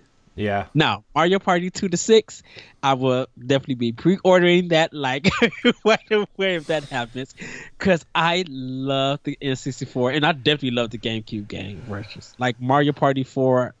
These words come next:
Speaker 2: three or four on game, was it three or four on
Speaker 1: Four,
Speaker 2: GameCube?
Speaker 1: three was on N-, N sixty-four. Four was the first one on GameCube.
Speaker 2: Okay. Then it's four on GameCube. I love that one.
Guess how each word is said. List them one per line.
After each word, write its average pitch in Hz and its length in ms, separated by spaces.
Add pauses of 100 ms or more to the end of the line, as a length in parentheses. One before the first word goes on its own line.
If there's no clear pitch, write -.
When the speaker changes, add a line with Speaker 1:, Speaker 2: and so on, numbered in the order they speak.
(140)
Speaker 2:
three 214 160
or 180 100
four 131 340 (320)
on 131 140
game, 127 280 (180)
was 196 140
it 240 80 (100)
three 233 160
or 233 80
four 254 220
on 247 80
Speaker 1:
Four, 240 440
Speaker 2:
GameCube? 240 100
Speaker 1:
three 147 240
was 127 160
on 107 200
N-, 104 220
N 110 160
sixty-four. 90 640
Four 107 300
was 98 160
the 92 80
first 90 260
one 82 140
on 80 120
GameCube. 80 460 (420)
Speaker 2:
Okay. 120 400 (480)
Then 175 200
it's 180 160
four 180 320
on 139 120
GameCube. 117 480
I 190 140
love 131 380
that 107 240
one. - 160